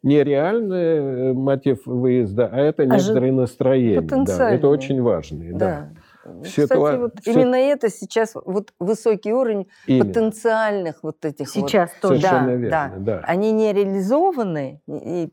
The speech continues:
Speaker 3: по разным причинам. Вот бедное население там не знает куда, но потенциальное вот это настроение
Speaker 1: Вот
Speaker 2: Ну,
Speaker 3: у
Speaker 2: сколько,
Speaker 3: молодежи
Speaker 2: если в
Speaker 3: очень
Speaker 1: если в девя-,
Speaker 3: высокие,
Speaker 1: если
Speaker 3: да.
Speaker 1: в девяностых
Speaker 3: Мгм.
Speaker 1: годах и в начале двухтысячных это было примерно там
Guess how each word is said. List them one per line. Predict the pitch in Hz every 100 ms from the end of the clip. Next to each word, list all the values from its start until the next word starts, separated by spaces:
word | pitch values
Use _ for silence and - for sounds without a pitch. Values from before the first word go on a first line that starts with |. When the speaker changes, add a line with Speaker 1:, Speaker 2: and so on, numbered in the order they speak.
| -
Speaker 3:
по | 277
разным | 247 156 151
причинам. | 131 170 175 - 147 127
Вот | 127
бедное | 139 226 233 214
население | 196 190 185 190 180 175 160
там | 160 135
не | 143
знает | 147 202 220
куда, | - 175 165 - _ _ -
но | 180
потенциальное | 180 - 175 185 170 214 269 294
вот | 175 156
это | 151 151
настроение | 151 - 160 160 165
Speaker 1:
Вот | 165
Speaker 2:
Ну, |
Speaker 3:
у | 220
Speaker 2:
сколько, | - 277 277
Speaker 3:
молодежи | 233 220
Speaker 2:
если | 151 180
в |
Speaker 3:
очень | 180 160
Speaker 1:
если | 156 151
в | 127
девя-, | 127 143 139 139 135
Speaker 3:
высокие, | 131
Speaker 1:
если | 135 131 135
Speaker 3:
да. | 127 120 120
Speaker 1:
в | 117 107
девяностых | 131 143 107 - 101
Speaker 3:
Мгм. | 92
Speaker 1:
годах | 107 - -
и |
в | 101
начале | 110 107 - 113 98
двухтысячных | 101 113 - - 90 - 90 -
это | 95
было | 110 107 101
примерно | - 104 107 87 87 92
там | 98 87